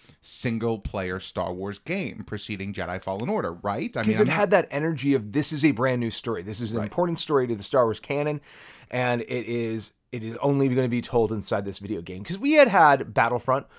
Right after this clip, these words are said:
Speaker 2: which was
Speaker 1: Mm-hmm.
Speaker 2: a perfectly fine game, but so multiplayer focused that it didn't really
Speaker 1: Mm-hmm.
Speaker 2: have a ooey gooey heart for people
Speaker 1: Mm-hmm.
Speaker 2: like me who are terrible at shooters. Uh,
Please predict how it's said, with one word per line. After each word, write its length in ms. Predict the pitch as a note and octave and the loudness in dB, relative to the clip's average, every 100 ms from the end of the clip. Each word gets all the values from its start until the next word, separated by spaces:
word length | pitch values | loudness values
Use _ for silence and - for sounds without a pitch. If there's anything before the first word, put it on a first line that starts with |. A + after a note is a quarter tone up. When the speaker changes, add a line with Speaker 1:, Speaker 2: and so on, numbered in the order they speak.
| - - | -16 -4
Speaker 2:
which 160 | G#2+ D3+ | -2 2
was 220 | D3 A#2 | 2 2
Speaker 1:
Mm-hmm. 80 | C3 | 0
Speaker 2:
a 60 | C3+ | -2
perfectly 460 | - A3 A3+ F#3+ | 2 0 2 0
fine 300 | E3+ C#3+ C3+ | 2 2 2
game, 240 | A#2+ A#2+ B2+ | 0 -2 -2
but 140 | A2+ | -4
so 200 | - F3+ D#3+ | -2 0 4
multiplayer 640 | C3+ C3 C#3+ C#3+ B2 A#2 | 2 2 0 2 2 2
focused 460 | B2+ A#2 A#2+ A2 - | 2 2 2 -2 0
that 100 | A2+ | -2
it 180 | - - | -2 -6
didn't 260 | C3 B2 A#2 | -4 -4 -6
really 240 | B2 A#2 | -4 -2
Speaker 1:
Mm-hmm. 60 | G#2+ | -2
Speaker 2:
have 220 | A2 G#2+ - | 0 0 -4
a 260 | A2 G#2+ - | -4 -4 -4
ooey 280 | B2 B2 | -2 -2
gooey 240 | G#2+ A#2 G#2 | -2 -2 -4
heart 440 | - A#2+ C3+ - - | 0 2 2 -2 -10
for 200 | - A2 | -6 -6
people 280 | - A#2 G#2+ | -6 -4 -4
Speaker 1:
Mm-hmm. 40 | |
Speaker 2:
like 140 | G#2 A2 | -4 -4
me 160 | A2+ A2+ | -6 -4
who 240 | A2+ F#2+ - _ | -4 -4 -10 _
are 140 | G#2+ F#2 | -6 -6
terrible 420 | - G#2 G#2+ G#2 | -6 -6 -4 -6
at 80 | - | -8
shooters. 320 | A#2 C3 - _ - - - _ - | -8 -10 -12 _ -20 -20 -20 _ -2
Uh, 200 | C3+ | 2